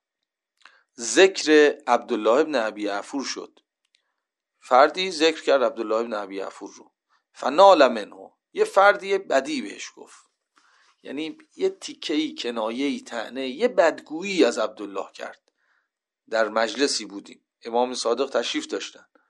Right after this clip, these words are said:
بعض دیگه از اصحابم بودن، صحبت از عبدالله ابن ابی عفور شد، یک نفری یه حرفی زد، بدی گفت از عبدالله ابن ابی عفور.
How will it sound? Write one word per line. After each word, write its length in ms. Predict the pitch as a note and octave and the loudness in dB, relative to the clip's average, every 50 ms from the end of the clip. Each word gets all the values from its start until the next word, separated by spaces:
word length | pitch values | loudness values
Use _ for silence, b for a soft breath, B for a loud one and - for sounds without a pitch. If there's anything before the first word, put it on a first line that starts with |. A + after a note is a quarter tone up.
| _ _ _ _ _ | _ _ _ _ _
بعض 260 | - C3+ D3 D3 C3 C3+ | 0 2 2 2 2 -2
دیگه 240 | A#2 B2 C3 C#3+ | -6 0 2 4
از 120 | C3 A#2+ A2 | 4 4 2
اصحابم 520 | - G#2+ - - - A#2+ B2+ B2 A#2 A#2+ | -2 -6 -8 -8 -6 -2 -2 -2 -2 -4
بودن، 360 | C3+ E3+ D#3 D3+ D3 D3+ D#3+ | -6 -8 -4 -2 -2 -2 -4
صحبت 500 | - - - - D3 C3+ - D#3 F#3 F#3 | -6 -8 -6 -4 -4 0 2 4 4 4
از 100 | F#3 D#3+ | 2 2
عبدالله 380 | E3 D3 C3 C3 C#3+ C#3 C3 C3+ | 2 0 0 0 -2 0 2 2
ابن 200 | D3+ F3 E3+ E3+ | 2 2 0 0
ابی 300 | D#3+ D3 C3+ C3 C3+ B2+ | 0 0 0 0 -2 -4
عفور 340 | A#2+ C3 B2 - G3 G#3 G3+ | -6 -6 -8 -10 -12 -12 -10
شد، 320 | - - A3+ A#3+ A#3+ b b b b b b b _ | -4 -2 -2 -2 -2 b b b b b b b _
یک 240 | - F#3 A#3 B3+ - G#3 | -4 0 0 0 0 0
نفری 640 | F3+ F3 E3+ - A3 A#3+ B3 A#3 A3 A3+ A3+ A3 - _ | 0 -2 0 4 4 4 4 4 0 -4 -8 -12 -12 _
یه 100 | - G3+ | -2 2
حرفی 380 | G#3 G#3+ A3 G#3 - - D3 C3+ | 6 6 6 6 4 0 -8 -2
زد، 400 | B2 C#3+ C#3 C3+ C3+ C3+ - _ B2+ A#2 A2+ | 2 2 4 4 2 -2 -8 _ -16 -2 2
بدی 320 | D3+ F3 F3+ D#3 C3+ A#2+ | 4 4 4 2 0 -4
گفت 200 | A2 A#2+ A2 - | -4 -4 -4 -4
از 160 | A2+ A2 G#2+ | -4 -4 -2
عبدالله 420 | A2+ G#2+ G#2+ - A2+ G#2+ A2 G#2+ G#2+ | -4 -4 -4 -6 -6 -4 -4 -4 -4
ابن 140 | G2 G#2 G#2+ | -6 -8 -12
ابی 300 | G#2+ G#2 G2 G#2 G#2 G#2 | -12 -12 -12 -12 -12 -12
عفور. 380 | G#2+ G2+ - - G#2 G2+ - | -12 -12 -14 -18 -20 -20 -20